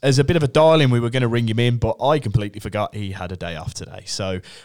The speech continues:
we couldn't do that one today, but we will be doing that instead on Tuesday as we have the U C L game weeks to look forward to. So we will have Max on then. So today we'll just have another short episode. We're gonna take a look at game week twelve's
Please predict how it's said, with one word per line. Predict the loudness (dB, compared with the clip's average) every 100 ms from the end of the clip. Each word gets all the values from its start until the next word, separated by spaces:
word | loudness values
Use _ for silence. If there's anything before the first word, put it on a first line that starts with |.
| -6
we | -4
couldn't | -2 -4 -2
do | -2
that | -2 -4
one | -6
today, | -6 -2 0
but | 0 -2
we | -2
will | -2
be | -2
doing | 0 2 2
that | 2 0
instead | -2 -2 0 0
on | 0 0 0
Tuesday | 0 0 0 -2 -2 -2
as | -4 -6 -6
we | -8
have | -6 -8 -8
the | -8
U | -6
C | -6 -4
L | -6
game | -6 -6
weeks | -6 -8 -8
to | -8
look | -8
forward | -8 -8 -6 -6
to. | -8 -8
So | -6 -6 -8 -12 -16
we | -8 -6
will | -6 -8
have | -8 -8
Max | -8 -10 -8 -8 -8 -8
on | -8 -8 -10
then. | -8 -2 -2 -2 -8 -10
So | -6
today | -2 2 4
we'll | 4 2
just | -2 -2
have | -2
another | 0 0 0
short | 0 0 -2
episode. | -2 -2 0 -2 -2
We're | -4
gonna | -4
take | -2 -2 -2
a |
look | -2 -2 -4 -6
at | -6 -4
game | -4 -2
week | -4 -8
twelve's | -4 -2 -2